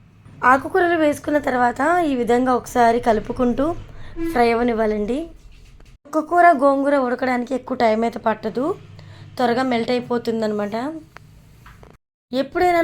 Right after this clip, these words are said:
నోటికి ఏం తినబుద్ధి కానప్పుడు, కారం కారంగా పుల్ల పుల్లగా ఏదైనా తినాలని అనిపించినప్పుడు ఈ రెసిపీ అయితే చాలా బాగుంటుందండి. ఈ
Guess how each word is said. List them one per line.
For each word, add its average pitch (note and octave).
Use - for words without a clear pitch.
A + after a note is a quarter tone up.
నోటికి C#4+
ఏం D4
తినబుద్ధి C4
కానప్పుడు, A#3
కారం C4
కారంగా C4+
పుల్ల B3
పుల్లగా B3
ఏదైనా A3+
తినాలని B3
అనిపించినప్పుడు A#3+
ఈ A#3
రెసిపీ A3+
అయితే A#3+
చాలా G#3+
బాగుంటుందండి. G#3+
ఈ D#4